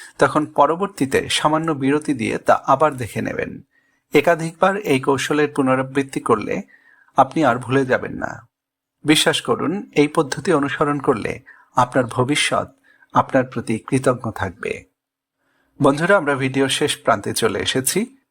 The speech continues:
যাওয়ার আগে বলে রাখছি, স্মৃতিশক্তিকে শক্তিশালী করা শুধুমাত্র একটি কৌশল নয়, সারা জীবন এটি ছিল আপনার আকাঙ্ক্ষা। শক্তিশালী স্মৃতিশক্তি মানুষের সঙ্গে আপনার সম্পর্ককে উন্নত করে,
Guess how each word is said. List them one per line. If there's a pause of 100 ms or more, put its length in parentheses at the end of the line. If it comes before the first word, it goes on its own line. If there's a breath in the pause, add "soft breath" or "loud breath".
(300)
যাওয়ার
আগে
বলে
রাখছি, (140)
স্মৃতিশক্তিকে
শক্তিশালী
করা
শুধুমাত্র
একটি
কৌশল
নয়, (100)
সারা
জীবন
এটি
ছিল
আপনার
আকাঙ্ক্ষা। (420 soft breath)
শক্তিশালী
স্মৃতিশক্তি
মানুষের
সঙ্গে
আপনার
সম্পর্ককে
উন্নত
করে,